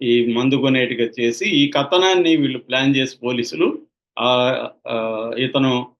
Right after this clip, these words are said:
మద్యం తాగి రెండు సార్లు పడిపోయి మళ్ళీ అక్కడ పోయి పడిపోయి చనిపోయాడు అనే కథనాన్ని వీళ్ళు ప్లాన్ చేసుకొని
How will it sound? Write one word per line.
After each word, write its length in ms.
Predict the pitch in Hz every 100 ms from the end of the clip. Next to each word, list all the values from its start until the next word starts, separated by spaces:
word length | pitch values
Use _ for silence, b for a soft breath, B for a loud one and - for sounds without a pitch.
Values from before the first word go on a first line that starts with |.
| _ _
మద్యం 460 | 117 120 117 160 160
తాగి 480 | 156 143 143 143 165
రెండు 240 | 139 127
సార్లు 340 | 123 135 135 135
పడిపోయి 1000 | 135 127 139 143 139 143 147 208 196 -
మళ్ళీ 320 | 123 131 143
అక్కడ 400 | 156 135 139 127
పోయి 120 | 139 139
పడిపోయి 500 | 131 123 120 131 127
చనిపోయాడు 480 | 127 120 127 123 120
అనే 240 | 123 123 120
కథనాన్ని 600 | 123 117 151 170 175 170
వీళ్ళు 220 | 151 123
ప్లాన్ 340 | 120 117 123
చేసుకొని 520 | 127 131 - 143 285